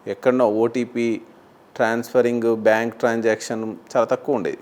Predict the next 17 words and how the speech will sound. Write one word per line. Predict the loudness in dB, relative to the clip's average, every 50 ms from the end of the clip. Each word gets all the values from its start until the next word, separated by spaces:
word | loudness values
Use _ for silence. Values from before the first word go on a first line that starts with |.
| -14 -20 _ _ _ _ _ _ -20 -20 -20 -20 -20 _ _ _ 0
కానీ | 2 2 4 4 2 2
రీసెంట్ | 2 2 2 2 0 0 0 0 0
కాలంలో | 4 6 8 8 8 6 4 4 2 2 2 2 -2 -6 -14 -20 -20 -20 _ _ _ _ _ _ _ -20 _ _ _ _ _ _ _ 2
ప్రజల్లో, | 2 4 6 6 6 6 6 6 4 2 0
even | -2 -2 -2 0 2 0 0 -2 -4 -10 -16 -20 -20 _ _ -2
పట్టణ | 0 0 2 2 2
ప్రాంతాల్లోనే | 4 4 4 4 4 4 4 4 6 6 4 4 2 2 2 4
కాదు, | 6 6 4 4 -2 -10 -12 -20 -20 _ _ _ _ _ -2 4
గ్రామీణ | 6 6 8 6 6 4 4 4
ప్రాంతాల్లో | 6 6 6 4 4 4 4 4 4 6 6 6 4 4
ఉన్నటువంటి | 4 2 0 0 0 0 -2 -2 -2 -2 -2 -2 -4 -4 -8 -16 -20 -10
యువత, | -6 -4 0 2 2 2 4 6 4 4 4 2 -4 -14 -20 -20 -20 _ _ _ _ _ _ _ _ _ _ _ _ _ _ 0
అన్ని | 2 2 4 4 6 8
ర-, | 8 8 8 8 6
అన్ని | 4 4 6 6
వర్గాల | 8 8 8 10 10 10 10 10
ప్రజానీకం, | 8 6 4 4 4 4 2 2 -2 -6 -10